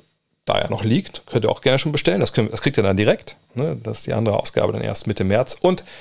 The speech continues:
last but not least, wir haben so viele Anfragen bekommen von wegen, „Oh Gott, ich hab's verpasst mit dem Abo.“ Wo ich denke so, „Alter, wie kann man das verpassen?“ Ich hab das über Monate, hab ich euch damit unfassbar genervt.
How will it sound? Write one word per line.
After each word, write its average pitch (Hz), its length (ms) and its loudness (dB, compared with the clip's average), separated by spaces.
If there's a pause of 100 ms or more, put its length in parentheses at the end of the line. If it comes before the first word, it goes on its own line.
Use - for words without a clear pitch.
(540)
last 143 320 2
but 160 160 0
not 139 160 -2
least, 101 440 -2
wir 156 460 2
haben 143 260 2
so 156 120 2
viele 175 180 2
Anfragen 131 340 0
bekommen 127 240 0
von 139 120 -2
wegen, 127 240 2
„Oh 156 160 2
Gott, 165 180 4
ich 160 100 0
hab's 165 120 0
verpasst - 380 0
mit 170 100 6
dem 175 100 2
Abo.“ 165 420 2
Wo 127 60 -4
ich 127 60 0
denke 139 160 2
so, - 120 -2
„Alter, 143 260 2
wie 175 200 0
kann - 260 -6
man - 120 -12
das 147 140 2
verpassen?“ - 420 -4
Ich - 80 -2
hab - 80 -4
das - 240 -4
über 156 180 2
Monate, 160 760 4
hab 135 120 0
ich 127 80 -4
euch - 80 -4
damit 139 340 0 (100)
unfassbar 202 680 2
genervt. 135 420 0